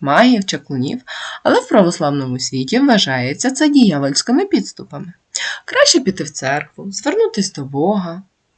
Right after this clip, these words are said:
та святих з проханнями про допомогу. Особливо шанований у християнських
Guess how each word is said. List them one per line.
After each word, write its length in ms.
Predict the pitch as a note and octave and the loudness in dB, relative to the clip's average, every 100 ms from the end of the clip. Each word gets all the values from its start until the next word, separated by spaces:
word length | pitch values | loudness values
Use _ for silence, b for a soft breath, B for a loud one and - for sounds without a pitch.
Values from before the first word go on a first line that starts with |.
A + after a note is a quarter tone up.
| _ | _
та 120 | - D#3+ | -10 -6
святих 520 | - C3+ C3 A3 C4+ | -4 -4 0 0 0
з 60 | |
проханнями 600 | - - - B4+ A#4+ G#3 | -4 -6 -4 0 4 4
про 160 | D#3+ D3+ | 4 -4
допомогу. 600 | C#3+ B2+ C3 B2 B2+ E3 _ _ _ B B B B B | -8 -8 -6 -6 -8 -12 _ _ _ B B B B B
Особливо 560 | F3 F#3 F3+ D3 F#3+ F#4+ | -2 2 2 2 2 2
шанований 580 | - E4 D4 C4+ B3+ A#3+ | 4 6 8 8 6 6
у 40 | |
християнських 1080 | A#3+ A3+ - G#3+ G#3 G3+ G3+ - G3 G3 - | 2 -2 -2 -2 2 2 0 -4 -6 -6 -12